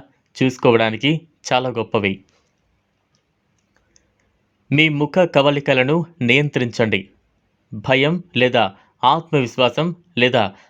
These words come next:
ఆత్మగౌరవాన్ని చూపించే ఇతర భావోద్వేగాలను ప్రదర్శించవద్దు. అంతేకాకుండా సహజంగా ఉండండి మరియు మీరు చెప్పేదానికి అనుగుణంగా ఉండే భావోద్వేగాలను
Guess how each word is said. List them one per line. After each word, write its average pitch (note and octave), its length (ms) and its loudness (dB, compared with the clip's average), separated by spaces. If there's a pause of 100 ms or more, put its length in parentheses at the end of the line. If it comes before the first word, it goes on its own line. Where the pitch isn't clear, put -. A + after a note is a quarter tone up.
(160)
ఆత్మగౌరవాన్ని B2 920 2
చూపించే A#2 420 -2 (420)
ఇతర C#3+ 220 2 (140)
భావోద్వేగాలను B2 800 0 (240)
ప్రదర్శించవద్దు. A#2+ 720 -2 (680)
అంతేకాకుండా C#3+ 640 0 (320)
సహజంగా C#3+ 520 0
ఉండండి B2+ 340 -2 (440)
మరియు C3 260 4 (260)
మీరు C#3 240 4
చెప్పేదానికి C3+ 600 2 (220)
అనుగుణంగా C3+ 520 0
ఉండే A#2+ 180 0 (400)
భావోద్వేగాలను A#2+ 840 0